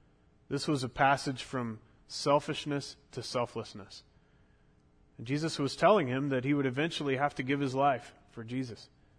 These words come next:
But Peter's joy was surging in spite of the sobering words. The cloud was gone.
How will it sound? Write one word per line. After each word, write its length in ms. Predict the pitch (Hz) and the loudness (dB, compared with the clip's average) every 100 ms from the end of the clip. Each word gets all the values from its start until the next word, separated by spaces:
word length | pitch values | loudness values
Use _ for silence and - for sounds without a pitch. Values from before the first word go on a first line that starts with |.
| _ _ _ _ - _ _ _ _ _ _ _ _ _ _ _ _ _ _ _ _ _ _ - | _ _ _ _ -20 _ _ _ _ _ _ _ _ _ _ _ _ _ _ _ _ _ _ -6
But 180 | 135 - | -6 2
Peter's 400 | 180 180 165 127 | 4 6 6 2
joy 440 | 135 147 165 160 | -2 2 4 4
was 260 | 139 127 - | 0 -2 -4
surging 720 | - 170 170 151 127 110 110 | 0 6 6 4 0 -4 -4
in 140 | 127 | -6
spite 520 | 120 - - 151 160 147 | -4 -4 2 2 2 -4
of 140 | 139 | -6
the 100 | 127 | -4
sobering 560 | - 147 143 139 135 127 | 0 0 2 2 0 0
words. 380 | 123 107 107 | -2 -2 -6
The 80 | 113 | -8
cloud 480 | 117 - 139 160 165 | -8 -4 2 4 6
was 220 | 170 151 | 4 2
gone. 480 | 143 143 135 131 | 2 2 2 -2